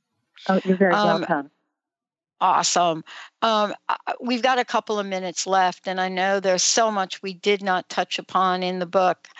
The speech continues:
Speaker 2: Um, uh, and again, I, I wanted you to just,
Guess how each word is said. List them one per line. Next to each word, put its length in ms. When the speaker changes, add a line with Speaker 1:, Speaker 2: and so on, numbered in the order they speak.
Speaker 2:
Um, 480
uh, 280
and 180
again, 720
I, 220
I 140
wanted 480
you 120
to 100
just, 440